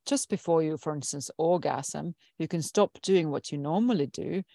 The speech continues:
but the brain is already thinking that, "Yeah, we're on a highway to pleasure." And then all of a sudden, you know, it's kind of, "Oh, but that didn't happen." But actually,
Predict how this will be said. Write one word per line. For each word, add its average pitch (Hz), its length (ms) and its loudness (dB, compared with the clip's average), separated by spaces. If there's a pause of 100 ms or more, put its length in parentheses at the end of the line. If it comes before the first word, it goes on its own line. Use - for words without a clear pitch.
(400)
but 170 180 4
the 180 100 0
brain 196 440 4
is 165 160 0
already 170 240 2
thinking 170 400 -2
that, 151 200 -2
"Yeah, 359 220 4
we're 320 200 4
on 330 100 2
a 269 80 6
highway 285 460 6
to - 120 -10
pleasure." 277 400 4 (420)
And 202 200 4
then 220 260 8
all 240 300 6
of 202 80 4
a 214 60 8
sudden, 190 440 8
you 202 120 0
know, 180 120 4
it's 170 160 2
kind 175 140 2
of, - 100 -2
"Oh, 392 140 6
but 175 160 4
that - 160 4
didn't 165 180 -2
happen." 175 400 2 (280)
But 190 100 2
actually, 185 440 2